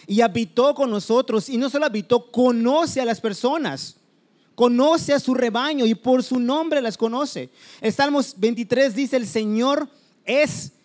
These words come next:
mi pastor". No es un pastor, no es su pastor, no es otro pastor. Es mi pastor. No es el pastor de otro.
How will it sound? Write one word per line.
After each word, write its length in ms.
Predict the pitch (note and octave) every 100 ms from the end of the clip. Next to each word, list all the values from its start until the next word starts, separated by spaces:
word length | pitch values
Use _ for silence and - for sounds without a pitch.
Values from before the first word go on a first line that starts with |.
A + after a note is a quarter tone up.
| _
mi 160 | F3+ G#3+
pastor". 540 | A3 G3 - C4+ B3
No 240 | A3 A#3 C#4+
es 180 | C#4 A#3+
un 220 | C#4 C#4
pastor, 500 | - F#3 - A3+ B3
no 160 | A#3+ C4
es 80 | C4
su 260 | - B3+
pastor, 540 | F#3 E3+ - A#3+ B3+ A#3+
no 140 | B3
es 80 | A3+
otro 280 | A#3+ A#3+ G#3
pastor. 480 | E3+ - A3+ A3+ F3 - -
Es 340 | A3 D#4 -
mi 300 | A#3 B3 D4
pastor. 880 | - C4+ B3 - - B3+ D4 A3+ D3 _ _ _ _ _ _ _ _ _ _ _ _ _
No 120 | B3+
es 80 | D#4
el 100 | D4+
pastor 460 | C4+ A3+ - C4
de 80 | A#3+
otro. 440 | A3 A#3 A#3+ E3+